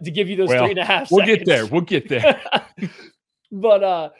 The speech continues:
Speaker 1: but tha-, that's the kind of defensive end that the Chiefs have often, or Steve Spagnuolo has often gravitated towards. And now when you start looking at guys that miss just one of the criteria, you do open up for some
Speaker 2: Mm-hmm.
Speaker 1: more high ceiling. Guys like Jeffrey Gunter is super explosive. He falls into that category.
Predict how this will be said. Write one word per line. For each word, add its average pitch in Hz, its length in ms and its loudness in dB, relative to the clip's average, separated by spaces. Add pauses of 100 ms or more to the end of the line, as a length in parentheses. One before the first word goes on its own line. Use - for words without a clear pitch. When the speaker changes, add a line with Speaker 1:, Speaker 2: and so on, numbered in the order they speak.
(180)
Speaker 1:
but 240 180 -10
tha-, 220 160 -4
that's 277 260 -2
the 285 80 -8
kind 269 180 -10
of 240 60 -12
defensive 233 420 -12
end 247 200 -8
that 233 140 -12
the 214 100 -12
Chiefs 233 380 -12
have 208 140 -4 (100)
often, 214 440 -6
or 185 140 -6
Steve 226 300 -14
Spagnuolo 196 480 -6
has 170 140 -8
often 170 300 -8
gravitated 165 600 -6
towards. 147 320 -14
And 202 120 -12
now 190 240 -6 (120)
when 214 220 -4
you 233 120 -10
start 240 360 -8
looking 226 300 -6
at 196 120 -12
guys 185 280 -6
that 175 140 -10
miss 175 200 -10
just 170 240 -16
one 156 160 -10
of 170 60 -12
the 175 60 -10
criteria, 185 520 -4
you 175 120 -12
do 180 280 -12
open 196 320 -4
up 175 200 -6
for 170 80 -16
some - 180 -12
Speaker 2:
Mm-hmm. 170 80 -12
Speaker 1:
more 170 120 -6
high 165 160 -4
ceiling. 143 360 -12
Guys 180 240 -4
like 175 160 -10
Jeffrey 190 340 -4
Gunter 156 400 -12
is 143 80 -20
super 185 340 -10
explosive. 156 600 -10
He 196 240 -12
falls 175 280 -6
into 160 120 -14
that 151 220 -10
category. 131 540 -12